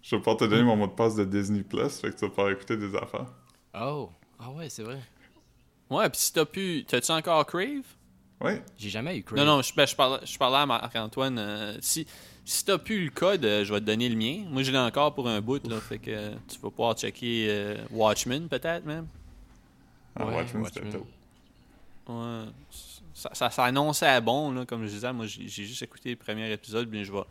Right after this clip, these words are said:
Speaker 3: si je le réécoute, je vais l'écouter, euh, mais là, je, je suis en train de finir la saison quatre des Sopranos, hein. C'est nuts.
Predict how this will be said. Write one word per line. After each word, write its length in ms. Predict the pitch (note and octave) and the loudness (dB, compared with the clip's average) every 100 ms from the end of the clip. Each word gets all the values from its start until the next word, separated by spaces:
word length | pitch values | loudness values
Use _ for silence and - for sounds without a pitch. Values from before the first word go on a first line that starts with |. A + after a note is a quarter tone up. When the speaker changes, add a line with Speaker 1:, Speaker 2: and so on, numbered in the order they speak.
| - - _ | -14 -20 _
Speaker 3:
si 200 | - - | -10 -8
je 80 | A#2 | -4
le 80 | A#2 | -2
réécoute, 420 | A2 G#2+ - B2+ | -2 -4 -4 -8
je 80 | A2+ | -6
vais 60 | |
l'écouter, 640 | G2+ G2 - - A2 G#2+ F#2+ | -6 -8 -12 -8 -6 -6 -8
euh, 60 | G2 G2+ | -12 -8
mais 80 | A2 | 0
là, 120 | B2 | 0
je, 160 | - - - - - | 0 -10 -20 -20 -12
je 60 | - | -4
suis 60 | |
en 60 | C#3 | -2
train 100 | D3 | -2
de 60 | |
finir 220 | - D#3 F3 | -2 0 4
la 120 | C3+ | 4
saison 360 | - A#2 A#2 | 4 2 2
quatre 220 | G#2+ C3+ C3 | 0 0 0
des 80 | A#2 | -2
Sopranos, 760 | - G#2 G#2+ G#2 A#2+ B2 G#2 | -4 -2 0 0 -2 -4 -6
hein. 180 | G2+ G2+ | -8 -10
C'est 160 | - G2+ | -10 -8
nuts. 360 | A2 A#2+ - | -6 -8 -10